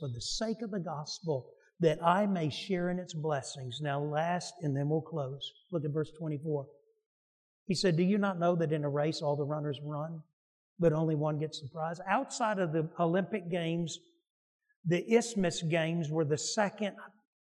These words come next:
biggest rated games in Paul's day. The city of Corinth was known for the games next to the Olympics.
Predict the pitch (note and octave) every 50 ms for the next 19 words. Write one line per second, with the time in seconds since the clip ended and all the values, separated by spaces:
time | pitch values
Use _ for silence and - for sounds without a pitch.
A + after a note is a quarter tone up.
0 | _ _ _ - F#3+ - _ D4 B3+ G3 G#3+ C4 G3 D3 D#3+ F#3+ F#3+ F3 G3 F#3
1 | - E3+ E3+ F3+ F3+ F#3 D#3+ E3 D#3 C#3+ C#3 - E3 C3 - D3+ D3+ D3+ C#3 C3+
2 | D#3 D3 C#3 - D#3 E3 E3 D3+ C3+ C3+ C#3+ C3+ D3 C#3 B2+ A#2 A#2+ - - -
3 | _ _ _ _ _ _ _ _ _ _ _ _ _ _ - E3+ - - - -
4 | - - - C4 B3 B3+ A3+ G3+ F#3 - - - G#3 G#3 G3 F#3+ F#3+ G3 F#3+ F3+
5 | E3+ C3+ D#3 F3 F3+ G3 G3+ G3 F#3+ F#3+ F3+ - - F3+ E3 D3+ D#3 D#3+ - F3
6 | D3 D#3 C#3+ C3+ F3 F3+ F#3 F3 E3+ D#3+ C#3 D#3 D#3+ E3 E3+ F#3+ F3+ F3 - -
7 | - - - F#3 D#3+ D3+ D#3+ D3+ C#3+ C#3+ D3+ D#3+ D#3+ C#3+ C3 - - D3 C3 -
8 | - - -